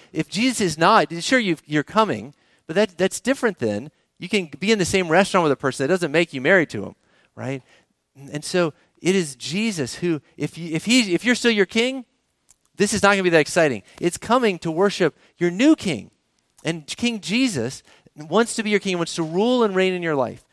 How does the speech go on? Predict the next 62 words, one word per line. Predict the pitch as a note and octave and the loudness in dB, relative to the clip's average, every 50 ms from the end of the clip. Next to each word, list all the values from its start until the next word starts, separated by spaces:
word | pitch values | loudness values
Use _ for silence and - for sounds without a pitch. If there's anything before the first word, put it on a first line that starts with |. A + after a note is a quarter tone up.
| _ _ _ | _ _ _
So | - - | -2 0
if | G3+ | 0
he's | F#3+ G#3 F3 E3 | 2 0 2 4
not | G3 A3 A#3 G#3+ | 4 4 4 4
your | G3 F3 | 0 -2
king, | - - - A#2 G2 G2 B2 _ _ _ _ _ | -4 -4 -10 -10 -10 -10 -14 _ _ _ _ _
today | - E3 F#3+ G#3+ | 2 6 6 6
would | A3+ | 8
be | A3 G#3 | 6 4
a | F#3 | 2
great | D3+ D3+ G3+ G#3 F#3 E3+ | 4 4 4 4 6 6
day | F3+ F3 F3 | 6 6 6
to | D#3+ D#3 | 4 2
let | D3+ D#3 F3 F#3 | 4 4 4 4
him | G3 F#3+ | 4 0
be | F3+ F3+ | 0 0
your | F3 F3 E3 | 0 0 0
king. | - E3 C#3 A2 G2+ _ _ _ _ _ _ _ _ | 0 -6 -6 -6 -8 _ _ _ _ _ _ _ _
And | - C#3+ - | -10 -4 2
say, | - G3+ F#3 D#3+ _ _ _ _ | 4 4 4 4 _ _ _ _
"Jesus, | C3+ F#3 A3+ B3 A#3+ F#3+ | -2 0 2 2 4 4
I | G#3 G3 | 4 6
want | G3 A3+ A#3+ - | 6 4 2 2
you | A#3 | 0
to | A3 | 0
be | G#3 | 2
my | G3+ F#3+ | 2 2
king. | - - F3 E3+ D#3+ _ - - _ | 2 0 -2 -2 -2 _ -18 -10 _
I | D3+ E3+ | 2 2
want | F#3 G3+ F#3+ | 4 4 2
to | F#3 | 2
worship | E3+ F3 A3 A#3 - - - | 4 6 4 4 4 0 0
you. | F#3+ F#3 | 4 4
I | E3+ | 4
want | E3+ F#3+ B3 B3 | 6 4 2 2
this | B3+ A3 - | 2 -2 -2
to | - G3 | -4 -4
be | - G3 | -2 -2
your | A3 A3 G3+ | 2 2 2
Lord's | F#3 E3+ F3 G3+ A#3+ A#3 F3+ - | 2 4 2 0 0 0 -4 -8
Day | - A2+ G#2+ A2+ C3 C#3+ _ _ _ _ | -6 -4 -2 -2 -4 -4 _ _ _ _
because | - F3+ F#3+ F#3 | -4 -2 2 4
I | F#3+ G3 | 6 6
want | A3+ B3+ A#3+ | 6 6 4
to | A3+ | 2
be | F#3 F#3+ | 2 2
your | F#3 F#3 | 2 2
child. | E3+ - - G#3+ G#3+ C4+ D4+ C#4+ - G#2 F#2+ - _ _ _ _ _ _ _ | 2 2 0 0 0 0 -2 -4 -6 -8 -12 -20 _ _ _ _ _ _ _
I | _ E3+ G3 | _ -2 0
want | G#3 A3 G3+ | 2 0 0
to | E3+ | 0
start | - - - G#3+ A3+ B3 | -4 -2 4 4 6 6
a | C4 | 6
relationship." | A#3+ G#3 F3+ D3+ B2+ A2+ - - G#2+ - - - - _ _ _ _ _ _ _ _ _ _ | 6 6 6 4 2 0 -4 -12 -14 -10 -10 -10 -10 _ _ _ _ _ _ _ _ _ _
We | C3+ E3 | -6 -4
use | F3+ G3+ A#3 G3+ | -2 -2 0 4
a | G3 F#3+ | 4 6
lot | E3 E3 F3 G3 G3 | 8 8 8 8 6
of | F#3+ | 4
marriage | E3 D#3+ E3 F#3 G3+ F#3+ E3 | 2 2 2 4 4 2 0
examples | E3 B2 A#2+ B2 A#2+ A2+ C#3+ D3 C#3+ | -4 -4 -4 -6 -4 -4 -6 -6 -6
because | D#3+ D#3+ F#3 F3 - | -4 -4 -4 -4 -4